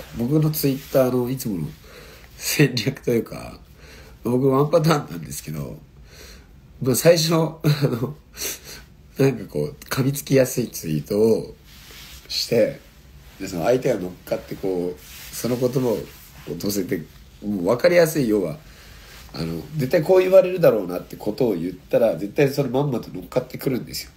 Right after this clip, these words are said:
大体の格闘家は。で、そうなった瞬間に、こ-、こ-、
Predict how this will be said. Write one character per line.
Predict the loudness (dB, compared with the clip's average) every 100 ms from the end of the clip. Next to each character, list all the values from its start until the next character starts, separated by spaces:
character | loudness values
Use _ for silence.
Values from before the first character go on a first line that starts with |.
| -20 -20 -20 -20 -20 -8
大 | -6 -4
体 | -6
の | -8 -10
格 | -14 -12
闘 | -10 -8
家 | -8
は。 | -12 -14 -20 -20 -20 -20 -16 -2
で、 | 4
そ | 6
う | 6
な | 6
っ |
た | 4
瞬 | 4 4 2
間 | 2 0 2
に、 | 2 4 4 0
こ-、 | -12 -18 _ _ _ _ _ _ _ _ _ _ _ -8 -8 -10 -18 -16
こ-、 | -14